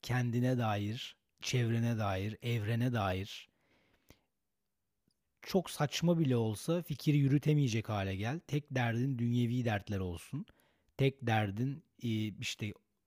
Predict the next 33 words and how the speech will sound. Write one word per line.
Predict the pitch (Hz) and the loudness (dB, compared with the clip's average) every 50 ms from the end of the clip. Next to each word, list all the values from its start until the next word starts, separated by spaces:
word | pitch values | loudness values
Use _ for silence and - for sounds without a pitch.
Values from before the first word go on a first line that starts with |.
| _ _ _ _ _ _ _ _ _ _ - | _ _ _ _ _ _ _ _ _ _ -6
kim | - 143 135 127 | -2 0 0 0
kimle | 117 - - 123 117 110 107 | 0 -2 0 0 0 2 0
yattı, | 104 98 92 90 - _ - 110 104 | 0 0 0 -2 -4 _ -12 -12 -10
kim | - - 123 113 | -6 -4 -4 -4
kimle | - - 117 107 101 101 104 | -4 -4 -4 -2 -2 -2 -4
kalktı | - - 101 95 90 - _ - 101 | -2 -4 -4 -4 -4 -6 _ -6 -4
olsun. | 87 82 82 76 - - 117 113 - - | -4 -4 -6 -10 -10 -10 -10 -10 -6 -4
Tek | 127 123 - _ - | -6 -6 -6 _ -4
derdin | 107 101 101 98 98 117 127 143 - _ - _ _ _ - | -2 -2 0 0 0 -2 -2 -2 -6 _ -20 _ _ _ -2
magazin | 101 110 117 101 123 120 95 107 123 | 0 0 2 4 2 2 2 2 0
olsun. | 117 98 85 82 - - - 104 113 156 - _ _ _ _ _ _ _ _ _ _ _ _ | 0 0 -2 -6 -8 -10 -10 -10 -10 -10 -12 _ _ _ _ _ _ _ _ _ _ _ _
Ki | - - 127 104 | -10 -8 -6 -6
bu | 110 113 | -4 -6
işte | 107 92 - - 113 | -6 -6 -6 -6 -6
yani | 107 104 101 95 98 95 | -6 -4 -6 -6 -8 -8
illa | 95 107 104 95 95 90 82 - - - _ _ _ _ | -10 -10 -8 -8 -8 -8 -8 -10 -12 -18 _ _ _ _
magazin | - 113 107 95 101 98 92 95 98 92 | -10 -8 -6 -4 -4 -6 -4 -4 -6 -4
dediğimiz | 98 92 90 98 95 95 92 - | -6 -6 -6 -6 -6 -6 -6 -8
şey | - - 90 - - - _ _ _ _ _ _ _ _ _ _ _ _ | -8 -8 -10 -12 -12 -18 _ _ _ _ _ _ _ _ _ _ _ _
ünlü | 143 120 117 113 117 117 107 | -2 0 0 2 0 2 2
birinin | 110 104 107 101 101 101 | 2 0 0 0 0 0
hayatı | 104 110 107 101 95 95 - 98 101 | 0 0 0 0 -2 -4 -6 -8 -6
değil. | 127 127 95 78 - - _ _ _ _ _ _ _ _ _ _ _ _ _ _ _ _ _ _ _ _ _ _ | -4 -4 -6 -6 -10 -20 _ _ _ _ _ _ _ _ _ _ _ _ _ _ _ _ _ _ _ _ _ _
En | 156 147 147 | 0 2 4
yakın | 139 127 113 - 123 | 4 2 2 2 0
arkadaşınız | 123 113 113 104 - 127 117 104 85 98 113 101 | 0 2 0 0 0 0 -2 0 -2 -2 -2 -2
hakkında | 110 101 - - 117 104 | -2 -4 -4 -4 -4 -2
dedikodu | 110 113 104 - - 117 107 | -2 -4 -4 -4 -4 -2 0
yapıyorsanız | 113 107 98 - 104 95 87 95 113 139 135 123 | 0 0 0 0 -2 -2 -4 -6 -6 -6 -4 -4
bunun | 117 120 117 | -4 -2 -2
adı | 120 120 110 | -2 -2 -4
da | 104 98 | -4 -4
magazin. | 95 92 85 85 85 78 80 80 | -4 -6 -6 -6 -8 -10 -10 -14